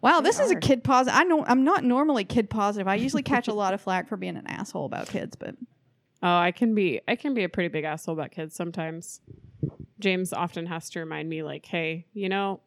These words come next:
Speaker 2: like, they're, they're children." <laughs> They're not supposed to be perfectly quiet, Lacey.
Speaker 1: Yeah.
Speaker 2: I'm like, "But, like, <clears throat> the ideal child is just adorable and happy all the time."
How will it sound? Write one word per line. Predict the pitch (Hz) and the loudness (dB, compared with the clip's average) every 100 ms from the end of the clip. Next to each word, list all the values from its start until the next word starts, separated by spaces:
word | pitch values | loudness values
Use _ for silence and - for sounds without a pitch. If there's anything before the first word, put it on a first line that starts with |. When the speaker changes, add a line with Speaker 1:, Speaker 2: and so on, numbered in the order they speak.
| _ _ - | _ _ -4
Speaker 2:
like, | 180 175 - _ _ _ _ _ _ _ _ _ - | -2 -2 -6 _ _ _ _ _ _ _ _ _ -6
they're, | 196 180 - - | -2 -2 -4 0
they're | 175 | 0
children." | - 180 170 - 170 190 190 - - _ | 0 -4 -4 -6 -6 -6 -6 -10 -10 _
<laughs> | 254 - 311 - _ - | 2 4 2 0 _ -4
They're | 190 | -2
not | 185 180 - | -2 -4 -6
supposed | - - 180 175 | -4 2 2 2
to | - | -2
be | 175 165 | -2 -2
perfectly | 165 175 165 165 160 | -2 -2 -2 -4 -4
quiet, | - 175 175 139 - _ _ _ - | 2 2 2 -2 -6 _ _ _ 2
Lacey. | 156 160 156 160 - _ - | 2 2 0 -2 -4 _ -2
Speaker 1:
Yeah. | 240 202 196 | 2 4 6
Speaker 2:
I'm | |
like, | 180 190 196 | 6 4 4
"But, | 277 269 - | 4 4 0
like, | 254 277 262 - - 170 | -4 0 -2 -4 -10 -10
<clears throat> | - 285 | -2 2
the | 294 262 220 196 269 | 4 6 4 2 2
ideal | 277 240 285 330 | 2 2 4 4
child | - 214 190 180 | 2 0 2 2
is | 180 | 0
just | 190 - | -2 -2
adorable | 208 214 220 214 240 | 0 2 4 6 4
and | 233 | 4
happy | 277 311 311 190 | 2 0 0 0
all | 170 | 0
the | 175 | -2
time." | - 170 160 | -2 -2 -2